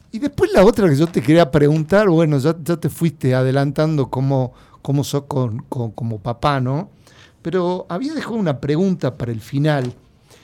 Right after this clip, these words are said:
Es, eh, hay un A D N, a un A D N Piazzolla, ¿no? Eh, ¿qué crees que ese A D N Piazzolla te dejó tu abuelo? ¿Qué,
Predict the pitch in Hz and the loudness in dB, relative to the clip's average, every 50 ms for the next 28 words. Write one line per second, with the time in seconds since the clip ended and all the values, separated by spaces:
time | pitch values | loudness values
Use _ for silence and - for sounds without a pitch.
0 | _ _ _ - 175 180 202 214 214 190 196 196 175 151 143 143 139 139 135 131 | _ _ _ -8 -4 -2 0 2 2 2 2 4 4 6 6 6 6 6 6 4
1 | 131 131 127 120 - _ _ _ _ _ _ _ _ _ _ - 311 277 269 202 | 4 2 0 -2 -6 _ _ _ _ _ _ _ _ _ _ -4 0 2 4 4
2 | 160 160 165 175 185 190 175 156 139 135 127 127 - - _ _ _ _ _ _ | 6 6 6 8 8 8 8 6 4 2 0 -2 -4 -10 _ _ _ _ _ _
3 | _ _ _ - - - 131 123 127 135 139 143 165 175 180 175 160 127 - 131 | _ _ _ -18 -10 -6 -4 -2 0 2 4 6 6 6 6 4 2 0 0 -2
4 | 123 120 117 - - 131 127 127 123 113 110 120 147 175 233 277 - _ _ _ | -2 -2 -2 -4 -4 -2 -2 -2 -2 -2 -4 -4 -4 -4 -6 -8 -12 _ _ _
5 | _ _ _ _ _ _ - _ _ _ _ _ _ _ 165 151 147 139 139 135 | _ _ _ _ _ _ -20 _ _ _ _ _ _ _ 0 2 2 2 2 0
6 | 131 - _ _ _ _ _ _ _ _ _ _ _ _ _ 214 247 - - 208 | -2 -8 _ _ _ _ _ _ _ _ _ _ _ _ _ -2 -2 0 0 2
7 | 214 247 226 - _ - 214 214 233 277 - - _ _ _ _ _ _ _ _ | 2 2 0 0 _ 0 2 2 2 0 -4 -8 _ _ _ _ _ _ _ _
8 | _ _ _ _ - 196 220 196 - - 190 165 160 156 156 170 185 185 185 170 | _ _ _ _ 2 2 2 4 4 4 6 6 6 6 4 4 4 4 2 0
9 | 131 - 147 143 139 139 139 - 170 190 196 202 220 233 254 277 277 - _ _ | 2 2 2 2 2 2 2 2 2 4 4 4 2 0 0 -2 -8 -16 _ _
10 | _ _ _ _ _ _ _ _ _ _ _ _ _ - 143 120 131 127 - 156 | _ _ _ _ _ _ _ _ _ _ _ _ _ 0 2 2 2 2 2 2
11 | 156 151 - 139 135 135 139 147 139 127 123 123 113 - - - 214 202 | 2 2 4 4 4 6 6 6 4 4 2 0 -4 -6 -8 -10 -10 -10